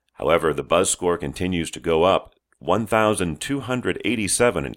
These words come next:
increase of more than two hundred fifty, despite the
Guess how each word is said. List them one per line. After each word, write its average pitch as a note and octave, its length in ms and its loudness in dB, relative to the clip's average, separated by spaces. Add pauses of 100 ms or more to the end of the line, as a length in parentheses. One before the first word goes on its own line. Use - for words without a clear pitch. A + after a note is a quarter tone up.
increase G2+ 580 -2
of C#2 100 -8
more E2+ 240 -2
than D#2 160 -4
two F2+ 220 -6
hundred C#2+ 320 -6
fifty, A1+ 480 -4 (300)
despite - 560 0 (180)
the - 160 -8